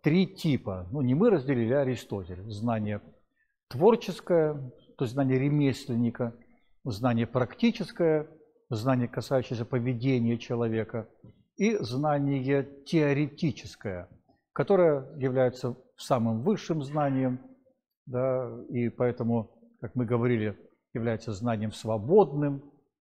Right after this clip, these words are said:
то есть божественным, потому что только Бог ни от чего не зависит, поэтому и знание теоретическое, а, самое важное, самое человеческое. Какой парадоксальный вывод.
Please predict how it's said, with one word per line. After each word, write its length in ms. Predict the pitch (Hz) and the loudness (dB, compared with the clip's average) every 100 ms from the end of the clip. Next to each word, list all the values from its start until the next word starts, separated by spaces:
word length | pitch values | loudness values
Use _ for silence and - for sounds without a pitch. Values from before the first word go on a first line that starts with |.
| - | -6
то 80 | 123 | -6
есть 120 | 98 | -4
божественным, 1000 | 101 107 104 190 - - 131 123 120 117 - - _ - | -4 -4 2 2 0 -4 -2 2 0 -2 -8 -20 _ -14
потому 300 | - 135 135 | -4 -2 -2
что 140 | - | -4
только 340 | - 110 - | -4 -4 -4
Бог 400 | 98 131 175 - - - _ _ _ - | -2 2 2 0 -20 -20 _ _ _ -4
ни 160 | 127 151 | 2 6
от 260 | 139 - | 6 4
чего 420 | - - 139 120 | -8 -4 -2 0
не 180 | 110 120 | 0 0
зависит, 640 | 98 113 165 202 - 147 - - _ _ - | -2 -2 0 0 -2 -6 -8 -20 _ _ -6
поэтому 340 | 131 117 123 123 | -4 0 0 0
и 160 | 151 | -2
знание 480 | 113 120 120 107 107 | -4 -2 0 0 -4
теоретическое, 1080 | - 117 110 113 220 208 143 - 139 127 117 - _ _ _ _ _ _ _ - - | -2 -2 -2 0 0 0 -4 -2 0 0 -2 -20 _ _ _ _ _ _ _ -20 -12
а, 240 | 127 123 | -10 -10
самое 560 | 110 147 139 123 120 113 - _ _ - | -6 -2 0 0 0 -4 -14 _ _ -12
важное, 640 | 104 139 151 117 120 120 | 0 2 2 0 -4 -4
самое 400 | 110 120 110 107 | -4 -4 -4 -6
человеческое. 720 | - 107 131 156 - 131 123 - - _ | -6 -4 -2 -2 -4 -4 -4 -4 -20 _
Какой 220 | 143 139 | -2 0
парадоксальный 800 | 127 135 131 143 - 135 107 104 | 0 2 2 0 0 0 0 -2
вывод. 320 | 107 113 101 | -2 -4 -4